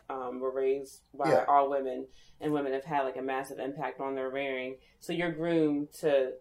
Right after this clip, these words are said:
Speaker 1: to be empathetic. You're
Speaker 2: Mm-hmm.
Speaker 1: groomed to put in the hard work and to really care and be
Speaker 2: Yeah.
Speaker 1: invested in people. So,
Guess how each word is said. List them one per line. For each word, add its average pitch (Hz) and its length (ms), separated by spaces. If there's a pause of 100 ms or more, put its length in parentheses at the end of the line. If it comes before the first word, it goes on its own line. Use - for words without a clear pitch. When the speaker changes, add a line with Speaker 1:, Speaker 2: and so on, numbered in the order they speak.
Speaker 1:
to 139 240
be 135 420
empathetic. 131 480
You're 135 120
Speaker 2:
Mm-hmm. 147 100
Speaker 1:
groomed 143 240
to 151 100
put 147 200
in 135 80
the 131 100
hard 131 300
work 127 240
and 127 80
to 127 80
really 127 220
care 127 300
and 131 80
be 170 60
Speaker 2:
Yeah. 170 120
Speaker 1:
invested 127 320
in 127 60
people. 131 360
So, 139 420